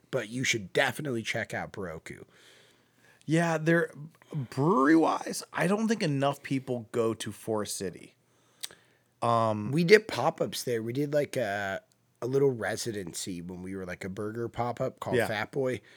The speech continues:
Speaker 1: Um, and we were there, like, every Tuesday for a month or two. And, yeah,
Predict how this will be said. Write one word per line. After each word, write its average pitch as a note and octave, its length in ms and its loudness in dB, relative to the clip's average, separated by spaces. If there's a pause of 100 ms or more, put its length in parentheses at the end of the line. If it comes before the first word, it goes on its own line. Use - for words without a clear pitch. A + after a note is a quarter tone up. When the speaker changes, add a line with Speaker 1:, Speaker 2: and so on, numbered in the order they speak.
(500)
Speaker 1:
Um, B2+ 280 -2
and B2+ 120 -4
we C#3 180 -4 (100)
were C3+ 160 4
there, C3 180 2
like, B2+ 220 -2
every C3 320 2
Tuesday B2 560 2
for A#2 220 0
a G#2+ 40 -2
month G#2 320 -6
or A2 120 0
two. F2+ 340 -4
And, E2+ 180 -12
yeah, D3 260 0